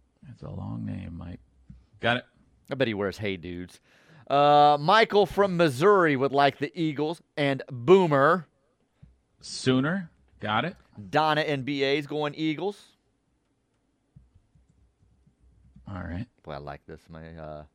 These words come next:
Speaker 2: email's getting shorter and shorter. Sooner Man and B A, Sooner Man with two N's, would like the Kansas City Chiefs.
Speaker 1: All right.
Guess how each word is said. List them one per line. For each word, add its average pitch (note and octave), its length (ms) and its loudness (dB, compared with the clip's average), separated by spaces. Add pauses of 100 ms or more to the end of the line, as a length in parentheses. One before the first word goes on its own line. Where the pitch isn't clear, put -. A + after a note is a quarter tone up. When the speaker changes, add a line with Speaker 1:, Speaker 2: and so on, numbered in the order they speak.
(460)
Speaker 2:
email's F2 300 -14
getting F#2 200 -18
shorter F#2+ 320 -16
and G2+ 100 -14
shorter. D#2+ 440 -18 (500)
Sooner A#3+ 380 -6
Man G#3 400 -2
and D3 240 -4
B F#3 240 0
A, A2 500 4 (120)
Sooner C3+ 260 -10
Man B2+ 220 -6
with A2+ 100 -8
two C#3 180 -8
N's, C3 360 -8
would A2 120 -10
like A2+ 220 -2
the - 80 -16
Kansas A#2+ 400 -12
City G#2 220 -16
Chiefs. - 560 -14 (3500)
Speaker 1:
All F3 120 4
right. E3+ 100 0